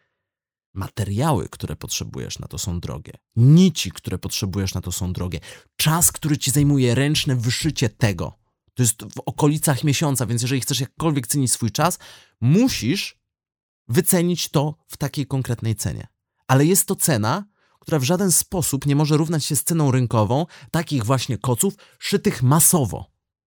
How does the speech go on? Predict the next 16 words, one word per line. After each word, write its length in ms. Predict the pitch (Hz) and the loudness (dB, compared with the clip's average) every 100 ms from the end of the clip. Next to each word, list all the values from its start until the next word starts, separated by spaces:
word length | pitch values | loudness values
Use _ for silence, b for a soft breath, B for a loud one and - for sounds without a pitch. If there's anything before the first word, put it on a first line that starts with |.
| _ _ | _ _
Na 140 | 127 147 | 0 4
jedną 380 | 190 143 170 | 4 6 4
modłę. 440 | 170 160 156 92 85 | 6 6 4 2 -4
I 60 | - | -4
teraz, 220 | 185 165 | -2 -2
jeżeli 260 | 151 160 143 | -2 -2 -4
ktoś 400 | - 170 104 - | -2 -2 -2 -6
chce 460 | - - 151 82 - | -12 -4 -4 -4 -6
sobie 340 | - 170 104 | -2 0 0
po 100 | 117 | -4
prostu 360 | - 135 - 151 | -4 -4 -4 0
kupić 340 | 415 330 277 | 2 2 -2
taki 240 | 339 - | -6 -8
fajny 300 | 240 - 185 | -4 -2 -2
patchworkowy 640 | 160 - - 170 202 190 107 | -4 -6 -4 -4 -2 -2 -2
kocyk, 440 | - - 262 - | -4 -6 -6 -8